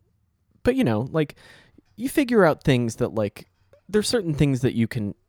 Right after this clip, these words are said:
manipulate in your world, right? And you're, again, you're either choosing your own malignancy or complacency in something,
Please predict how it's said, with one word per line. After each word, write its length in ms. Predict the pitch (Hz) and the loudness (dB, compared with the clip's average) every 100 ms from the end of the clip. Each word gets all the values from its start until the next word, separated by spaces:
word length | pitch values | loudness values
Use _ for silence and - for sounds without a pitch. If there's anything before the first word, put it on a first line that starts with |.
| _ - | _ 2
manipulate 680 | 143 135 127 123 113 107 | 4 4 2 0 0 0
in 120 | 101 | -2
your 100 | 95 | -4
world, 260 | 85 71 - | -4 -6 -2
right? 260 | 113 117 - _ _ _ _ _ _ - | 0 0 -2 _ _ _ _ _ _ 0
And 320 | 175 160 143 | 2 2 -2
you're, 240 | 151 147 - | -4 -4 -2
again, 220 | 127 110 | -2 0
you're 140 | 104 | 0
either 320 | 107 117 110 - - _ _ _ _ _ _ _ _ _ _ _ _ _ | 0 0 0 -2 -14 _ _ _ _ _ _ _ _ _ _ _ _ _
choosing 760 | - 220 233 190 120 110 113 - _ - _ _ _ _ _ _ _ _ _ _ | -2 2 2 2 0 0 -4 -10 _ -20 _ _ _ _ _ _ _ _ _ _
your 360 | 131 123 123 - | -2 0 2 2
own 280 | 120 123 113 | 2 2 0
malignancy 720 | 110 113 101 95 90 87 127 - _ _ _ - | 2 0 -2 -8 -8 -8 -10 -20 _ _ _ -6
or 60 | 120 | -4
complacency 600 | 107 - 98 95 92 87 | -2 -2 -4 -4 -6 -8
in 100 | 80 | -8
something, 420 | 92 90 107 | -10 -8 -8